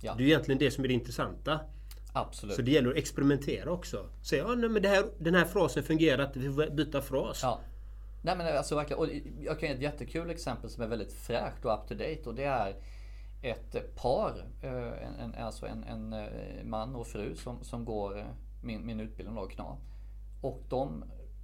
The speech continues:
Speaker 1: är väldigt duktiga då, har en e-handel och säljer kashmirsjalar, sjalar. Och sen har de gått utbildning och lärt sig att, hmm,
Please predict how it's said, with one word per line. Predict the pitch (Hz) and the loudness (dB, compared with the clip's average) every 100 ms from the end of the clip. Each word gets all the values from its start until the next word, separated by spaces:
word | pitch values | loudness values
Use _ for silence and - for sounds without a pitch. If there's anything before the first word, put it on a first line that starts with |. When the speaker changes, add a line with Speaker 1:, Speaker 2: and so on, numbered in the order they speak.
| - | -10
Speaker 1:
är | 170 | -6
väldigt | 160 147 113 | -4 -4 -4
duktiga | 135 135 107 | -6 -4 -4
då, | 107 | -4
har | 101 101 | -4 -6
en | |
e-handel | 104 110 104 95 | -6 -6 -6 -8
och | 98 | -8
säljer | 113 98 | -8 -8
kashmirsjalar, | 92 - 107 127 139 104 - 104 156 - - | -10 -10 -8 -8 -6 -6 -6 -8 -10 -12 -10
sjalar. | - 104 - 151 - | -6 -4 -4 -8 -8
Och | 127 | -6
sen | 127 127 | -4 -4
har | 160 | -4
de | 151 | -4
gått | 131 123 | -4 -4
utbildning | 131 - 101 101 | -6 -6 -6 -4
och | |
lärt | 120 107 | -2 -2
sig | - 98 | -2 -6
att, | - - | -6 -10
hmm, | 185 127 90 | -10 -8 -10